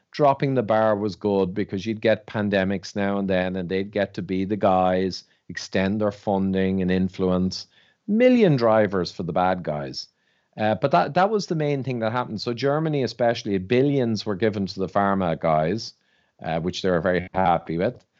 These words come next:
They made a vaccine, uh, rushed it out, and, uh, the governments pushed it all over the world, including Ireland. My,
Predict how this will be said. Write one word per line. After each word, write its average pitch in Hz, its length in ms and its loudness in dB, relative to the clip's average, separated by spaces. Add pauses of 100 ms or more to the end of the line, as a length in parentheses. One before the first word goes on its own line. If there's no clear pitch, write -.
(280)
They 107 80 2
made 127 220 4
a 139 40 -2
vaccine, 101 580 -2 (440)
uh, 87 200 -2
rushed 127 320 -2
it - 100 -4
out, 82 300 -2 (640)
and, 120 480 -2
uh, 120 520 2 (140)
the 143 60 0
governments 147 380 0
pushed - 300 -4
it 131 80 -2
all 131 160 4
over 127 140 2
the 127 100 -2
world, 143 260 2
including 127 400 0
Ireland. 120 380 0
My, 131 340 0